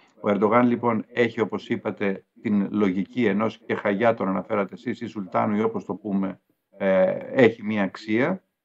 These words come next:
Λογική ενός ανθρώπου που δεν δέχεται την άλλη άποψη.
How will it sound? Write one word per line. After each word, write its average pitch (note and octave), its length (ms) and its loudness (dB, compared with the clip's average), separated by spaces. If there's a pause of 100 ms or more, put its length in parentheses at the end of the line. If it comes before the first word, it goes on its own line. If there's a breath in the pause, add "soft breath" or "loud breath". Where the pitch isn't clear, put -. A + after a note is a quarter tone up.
(260)
Λογική G#2 360 2
ενός C#3 220 4
ανθρώπου C3+ 340 0
που C3 120 -4
δεν F3 200 4
δέχεται F#3 500 2
την G2 180 -4
άλλη F#2+ 220 -2
άποψη. A#2 520 -6